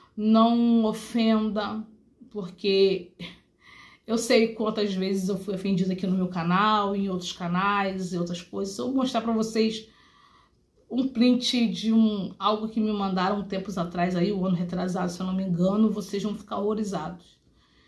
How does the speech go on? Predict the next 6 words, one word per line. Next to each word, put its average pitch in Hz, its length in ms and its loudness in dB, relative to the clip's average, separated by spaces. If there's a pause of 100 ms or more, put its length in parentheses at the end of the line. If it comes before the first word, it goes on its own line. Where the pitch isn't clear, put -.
(320)
Então 226 180 0
é 320 80 4
isso, 220 280 0
gente. 175 580 -4 (420)
Seja 254 480 -2
luz, 202 640 -4